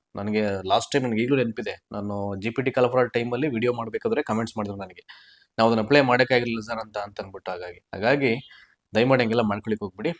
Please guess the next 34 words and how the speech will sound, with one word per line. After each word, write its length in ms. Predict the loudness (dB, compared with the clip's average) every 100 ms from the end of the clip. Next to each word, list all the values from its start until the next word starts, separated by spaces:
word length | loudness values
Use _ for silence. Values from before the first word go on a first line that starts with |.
| _ -4
ಎಲ್ಲವನ್ನ 500 | 0 2 2 0 -4
ಮುಂಚೆನೆ 500 | -6 -8 -4 -4 -2
ಕಲೆಕ್ಟ್ 300 | -4 -4 -8
ಮಾಡಿ 200 | -6 -4
ನೀಟಾಗಿ 300 | -4 -4 -6
ಇಟ್ಕೊಳ್ಳಿ. 300 | -8 -10 -8
That 140 | -6
is 120 | -6
very 220 | -2 -2
important. 480 | -2 -6 -12 -12 _ _
ಈ 60 | -8
ಮೂರು 320 | -2 0 2
ಮೇನ್ 200 | 0 -4
ಇರ್ಬೇಕು. 440 | -4 -6 -14 -16 -18 _ _
Income 260 | -2 0 0
and 140 | 0
caste, 500 | -2 -2 -2 -4 -6 -8 _ _ _ _ _ -4
ನಿಮ್ಮ 140 | 2
ಎಲ್ಲ 220 | 4 6
ಅಂಕಪಟ್ಟಿಗಳು, 800 | 6 4 0 0 -4 -2 -2 -4 _ -6
ಎಸ್ 100 | -4
ಎಸ್ 100 | -2
ಎಲ್ 100 | -2
ಸಿ 180 | -2 -4
ಇಂದ 160 | -2
up 120 | -4
to 180 | -4 -6
degree, 260 | -2 -2 -2 2
plus 140 | 2
very 320 | 2 0 2 0
importantly 400 | -2 -4 -6 -6
convocation 440 | -4 -4 -6 -6 -6
certificates, 760 | -10 -8 -8 -4 -6 -2 -2 -2 -16 -20 -20 _ _
ಆ, 40 | _